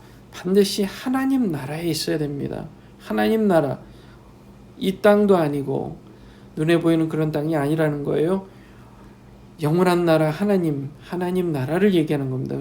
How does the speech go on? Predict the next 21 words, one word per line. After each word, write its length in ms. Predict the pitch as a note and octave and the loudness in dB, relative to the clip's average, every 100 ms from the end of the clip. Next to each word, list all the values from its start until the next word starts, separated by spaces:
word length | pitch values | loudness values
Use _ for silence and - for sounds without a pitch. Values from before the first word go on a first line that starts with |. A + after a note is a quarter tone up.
| - | -6
그 220 | - G#3+ | 2 2
하나님 400 | G#3 A3+ A3 G#3 | 4 -2 2 2
나라를 240 | F3 F3 | 2 -2
사모하시는 600 | F3 - A3+ G3+ F3+ E3 | -6 -4 0 0 0 -2
여러분들 320 | D#3 C#3+ C#3 C#3 | -2 -2 -4 -6
되시기 320 | C3 - C3+ | -8 -8 -10
바랍니다. 520 | C3+ - - - - - - - - - - - - - - - - | -10 -10 -10 -12 -14 -20 -20 -20 -20 -20 -20 -20 -20 -20 -20 -18 2
자, 240 | F#3+ E3+ | 4 6
이 140 | F#3 | 6
얘기를 280 | G#3 G3+ G3 | 6 6 2
하시니, 840 | F#3 G3 G3+ F3+ D#3+ F#3 E3+ C3 | 2 0 0 2 6 6 6 4
예수님께서 500 | D3 C#3+ D#3+ D#3 D#3 | 2 0 -2 -2 -4
하시니 560 | D3+ - D3 D3 D#3 C3 - - - - - - | -6 -6 -4 0 0 -2 -10 -20 -20 -20 -20 -2
그 120 | D3 | 2
아이의 200 | C#3+ C#3+ | 4 4
아버지가 720 | C3+ C3 C#3 C3+ C3 C3 E3+ | 2 4 4 2 -2 -4 -2
이십사 420 | G3 D#3+ D#3 C#3 | -2 -4 -4 -6
절에 300 | C3 C3 F#3 - - - - - | -4 -2 -2 -6 -20 -20 -20 -16
소리질러 720 | - A#3+ A#3 G#3 E3 C3+ - - - - - | -4 0 2 2 2 0 -6 -14 -20 -20 -4
"내가 360 | - F#3 E4+ E4+ | 6 6 6 4
믿나이다, 720 | D4 C4 C4+ C4 G#3 G3 | 4 2 2 0 0 -2